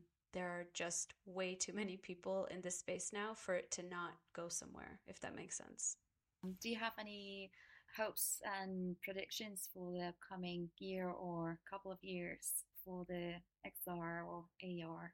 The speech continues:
Speaker 2: and maybe for your startup as well?
Speaker 1: Yeah. Yeah, I think in X R as a whole,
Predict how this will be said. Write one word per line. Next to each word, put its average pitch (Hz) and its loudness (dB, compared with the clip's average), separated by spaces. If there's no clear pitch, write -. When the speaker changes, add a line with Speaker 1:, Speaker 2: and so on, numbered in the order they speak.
Speaker 2:
and 185 4
maybe 175 6
for 180 0
your 175 4
startup 175 -2
as - -2
well? 180 -2
Speaker 1:
Yeah. 220 -2
Yeah, 240 6
I 233 4
think 392 -2
in 214 -2
X - 0
R 196 4
as 190 2
a 190 2
whole, 185 0